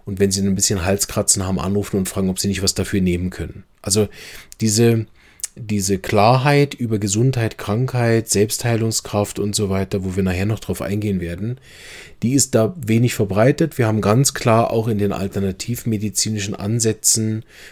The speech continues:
bis hin zu den Supplements, ätherischen Ölen, bis hin zu auch Geistheilung, Aurachirurgie und ich weiß nicht was, also auch da, wenn ich da mal höre, Schamanismus und so,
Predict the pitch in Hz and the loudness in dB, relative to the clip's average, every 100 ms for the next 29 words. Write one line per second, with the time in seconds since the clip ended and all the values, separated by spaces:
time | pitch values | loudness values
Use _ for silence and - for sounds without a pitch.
0 | - 131 - 131 127 - 104 101 95 110 | 0 2 4 4 4 2 0 2 2 0
1 | - 123 107 101 104 104 - 92 - 98 | -2 -2 2 2 2 0 -2 -4 -4 -4
2 | 101 - 101 - 101 104 104 101 104 - | -2 -4 -6 -4 -4 -2 -2 -2 -4 -8
3 | - - - - 117 - 139 131 - 110 | -20 -20 -14 -2 0 2 2 2 2 4
4 | 98 - 82 120 - - 117 113 110 110 | 2 -2 0 2 2 2 2 4 4 2
5 | - 104 120 131 - 120 110 101 110 110 | 2 0 2 2 2 0 0 2 2 4
6 | 95 95 101 123 127 - 110 - - 101 | 2 0 0 0 -2 -2 -2 -2 -2 0
7 | 95 104 - 95 104 151 160 - - - | 0 0 -2 0 4 2 0 -8 -20 -18
8 | - - - 110 - 110 104 98 117 135 | -18 -10 -2 0 4 4 4 6 6 6
9 | 135 - 104 101 110 131 - 139 127 - | 4 2 0 2 2 0 2 2 2 -2
10 | 117 110 113 110 | -6 -2 0 0